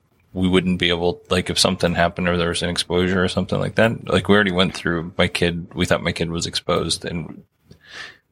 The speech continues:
like, I had to take off Monday or Tuesday,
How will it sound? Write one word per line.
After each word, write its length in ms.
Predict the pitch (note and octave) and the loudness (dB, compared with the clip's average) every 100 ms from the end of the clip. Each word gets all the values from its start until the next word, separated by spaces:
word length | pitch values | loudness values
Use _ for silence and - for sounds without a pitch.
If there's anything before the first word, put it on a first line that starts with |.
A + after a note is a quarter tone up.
| _ _ _ _ _ _ _ _ - | _ _ _ _ _ _ _ _ -10
like, 360 | G2 F#2 F#2 - - | -2 0 0 -4 -2
I 40 | |
had 120 | G2 F2+ | 0 0
to 40 | |
take 180 | - E2+ | 0 2
off 220 | E2 - - - - - | 2 0 -10 -20 -20 -6
Monday 800 | F#2+ G2+ G2 F#2 F2+ F2+ F2 - - _ _ _ | 2 2 4 2 2 2 -2 -8 -20 _ _ _
or 80 | F#2 | -2
Tuesday, 680 | - G#2+ G2 F#2 F2+ F2 | 0 2 2 0 0 -2